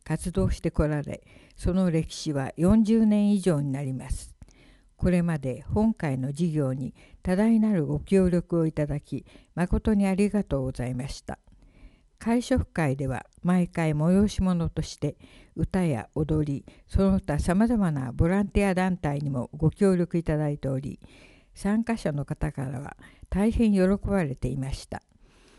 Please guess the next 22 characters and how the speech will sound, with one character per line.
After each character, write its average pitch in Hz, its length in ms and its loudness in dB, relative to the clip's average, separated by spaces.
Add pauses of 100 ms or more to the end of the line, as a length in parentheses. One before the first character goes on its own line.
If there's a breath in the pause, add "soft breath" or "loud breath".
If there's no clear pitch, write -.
(200 soft breath)
た 185 120 -2
く - 100 -16
さ 247 180 0
ん 247 60 4
の 185 120 2
方 151 220 -2
々 143 280 -2
の 131 240 -6
ご 151 160 0
協 202 280 2
力 180 320 0
が 180 100 2
あ - 20 0
っ 214 60 -2
て 151 200 -6
こ - 160 2
そ - 300 -6
開 180 220 0
催 180 360 0
で 185 160 0
き - 140 -10
た - 220 -12